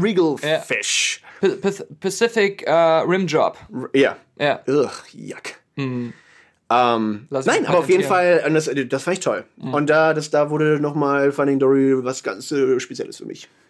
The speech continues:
Speaker 2: Stimmt, stimmt, stimmt.
Speaker 1: Ja, du weißt, was ich meine.
Speaker 2: Ja, ja, klar, natürlich,
Speaker 1: Ja,
Speaker 2: natürlich,
Speaker 1: ja,
Speaker 2: ich erinnere mich gerade,
Speaker 1: ja.
Speaker 2: ja, ja.
Speaker 1: Und überhaupt, also dieses, dieses Element, äh, Wasser
Speaker 2: Mhm.
Speaker 1: und, und, äh,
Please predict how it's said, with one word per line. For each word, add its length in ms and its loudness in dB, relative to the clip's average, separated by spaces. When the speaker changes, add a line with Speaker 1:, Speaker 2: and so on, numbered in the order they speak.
Speaker 2:
Stimmt, 460 -2
stimmt, 340 -6
stimmt. 280 -10
Speaker 1:
Ja, 60 2
du 60 4
weißt, 160 2
was 60 -4
ich 40 -2
meine. 320 -2
Speaker 2:
Ja, 120 4
ja, 100 4
klar, 240 0
natürlich, 340 0
Speaker 1:
Ja, 60 -4
Speaker 2:
natürlich, 200 -2
Speaker 1:
ja, 20 0
Speaker 2:
ich 60 -2
erinnere 180 -2
mich 160 -12
gerade, 160 -4
Speaker 1:
ja. 80 -4
Speaker 2:
ja, 200 -10
ja. 180 -10
Speaker 1:
Und 180 4
überhaupt, 400 4
also 260 4
dieses, 220 2
dieses 140 2
Element, 460 4
äh, 240 6
Wasser 680 2
Speaker 2:
Mhm. 100 -4
Speaker 1:
und, 220 0
und, 300 0
äh, 280 4